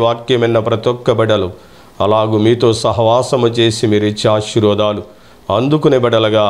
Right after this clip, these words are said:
ఆయత్తపరచండి తండ్రి. వాక్యం విన్న బిడ్డలు ఎవరైనా బలహీనులుంటే వారిని బలపరిచి స్వస్థపరచండి. వాక్యము వారి హృదయములను తాకి నూతన మనసు, నూతనమైనటువంటి ఆశీర్వాదము, నూతన ఆలోచనలు బిడ్డలు ఇచ్చి తండ్రి, వాక్యానుసారముగా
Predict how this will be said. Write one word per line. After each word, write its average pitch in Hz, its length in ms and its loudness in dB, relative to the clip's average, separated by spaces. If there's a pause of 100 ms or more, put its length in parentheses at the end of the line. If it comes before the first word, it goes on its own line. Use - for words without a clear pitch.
ఆయత్తపరచండి 104 960 -2 (100)
తండ్రి. 98 240 2 (120)
వాక్యం 104 340 -2
విన్న 107 200 2
బిడ్డలు 120 320 2
ఎవరైనా 127 400 2
బలహీనులుంటే 131 760 2 (580)
వారిని 101 300 -2
బలపరిచి 120 560 -2 (140)
స్వస్థపరచండి. 104 840 -4 (120)
వాక్యము 120 440 -2
వారి 123 200 0
హృదయములను 131 680 0
తాకి 131 320 -4 (580)
నూతన 131 300 0 (100)
మనసు, 143 260 0 (100)
నూతనమైనటువంటి 151 880 2
ఆశీర్వాదము, 156 680 2 (520)
నూతన 156 300 0 (120)
ఆలోచనలు 170 560 2
బిడ్డలు 139 240 2 (340)
ఇచ్చి 123 180 -2 (100)
తండ్రి, 127 260 2 (100)
వాక్యానుసారముగా 113 1000 0